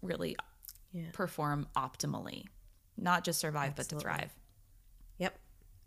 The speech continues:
Speaker 2: One hundred percent.
Speaker 1: Well, Cynthia, if somebody has listened to this conversation is like, "Okay,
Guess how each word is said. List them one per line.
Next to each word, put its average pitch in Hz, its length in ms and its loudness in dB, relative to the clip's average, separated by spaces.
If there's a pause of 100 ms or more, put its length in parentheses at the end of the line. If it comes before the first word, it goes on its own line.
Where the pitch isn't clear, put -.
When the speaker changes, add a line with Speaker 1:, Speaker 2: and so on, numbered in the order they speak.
Speaker 2:
One 156 120 0
hundred 151 260 -2
percent. 143 400 -4 (920)
Speaker 1:
Well, 214 140 6
Cynthia, 220 480 10
if 180 100 6
somebody 208 340 6
has 190 200 10
listened 190 220 8
to - 20 6
this 170 80 2
conversation 170 640 4
is 160 160 0
like, 160 260 4
"Okay, 190 440 10